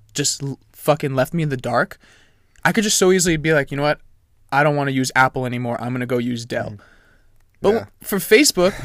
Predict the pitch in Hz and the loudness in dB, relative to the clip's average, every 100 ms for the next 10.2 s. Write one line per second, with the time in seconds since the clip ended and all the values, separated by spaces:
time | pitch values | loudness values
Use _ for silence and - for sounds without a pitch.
0 | - 151 220 240 175 285 294 160 - _ | -2 6 6 6 6 4 4 2 -2 _
1 | _ - 147 185 302 277 269 262 247 240 | _ -16 2 4 4 2 2 2 0 0
2 | 254 320 202 156 170 170 156 - - - | -2 0 0 0 0 0 -2 -6 -20 -6
3 | 170 185 240 247 196 143 127 - - - | -4 0 2 2 2 2 0 -8 -14 -20
4 | - - - 185 202 202 220 220 214 - | -20 -20 -4 0 2 2 2 2 2 0
5 | 180 330 175 - - - 175 247 190 135 | 0 0 0 -6 -6 -2 2 2 2 0
6 | - 123 - 180 185 202 160 131 117 - | -2 -6 -4 -4 -2 0 0 -2 -6 -4
7 | 131 139 190 - - - - - 131 127 | -4 -4 -6 -12 -20 -20 -20 -12 -6 -2
8 | 143 131 - 101 104 - 117 - 95 - | -2 -4 -10 -12 -10 -8 -10 -10 -14 -6
9 | 98 107 104 101 - - 98 92 90 101 | -4 -4 -6 -8 -10 -10 -8 -8 -8 -10
10 | - | -12